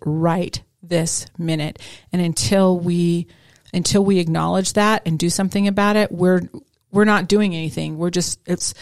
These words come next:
it's like with plastic bags, you know, "Oh, we're gonna pay, charge everybody so we, there's less plastic bags out there." And then we pat ourselves on the back and say,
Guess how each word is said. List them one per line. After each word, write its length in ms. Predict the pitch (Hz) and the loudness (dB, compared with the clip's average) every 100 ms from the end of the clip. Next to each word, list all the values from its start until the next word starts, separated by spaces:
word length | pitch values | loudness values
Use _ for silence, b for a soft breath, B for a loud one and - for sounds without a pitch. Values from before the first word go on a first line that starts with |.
| B B - | B B -4
it's 160 | 190 | 0
like 180 | 196 185 | 0 0
with 160 | 190 - | 0 0
plastic 480 | 185 180 - 175 175 | 0 0 -2 -6 -4
bags, 480 | 170 175 165 160 | -2 -2 -2 -4
you 80 | 165 | -6
know, 220 | 165 165 - | -4 -4 0
"Oh, 140 | 208 | 2
we're 120 | 202 | 2
gonna 160 | 202 196 | 0 -2
pay, 280 | - 196 185 | 0 -2 0
charge 280 | 202 196 | 0 2
everybody 360 | 190 185 185 190 | 2 0 0 -2
so 160 | - 180 | -2 -2
we, 160 | 185 - | -4 -6
there's 220 | 180 185 | -4 -2
less 200 | 180 175 | 0 -2
plastic 400 | - 190 180 180 | -2 -4 -2 -4
bags 240 | 175 175 180 | -4 -4 -4
out 140 | 170 | -4
there." 200 | 180 175 B B B - | -4 -4 B B B -2
And 100 | 196 | 0
then 80 | |
we 60 | 180 | 0
pat 260 | - 202 185 | 0 0 -2
ourselves 340 | 170 185 185 | -2 -2 -4
on 140 | 180 | -6
the 80 | 175 | -6
back 360 | 180 180 175 185 | -4 -4 -4 -6
and 120 | 175 | -6
say, 280 | - 175 | -4 -4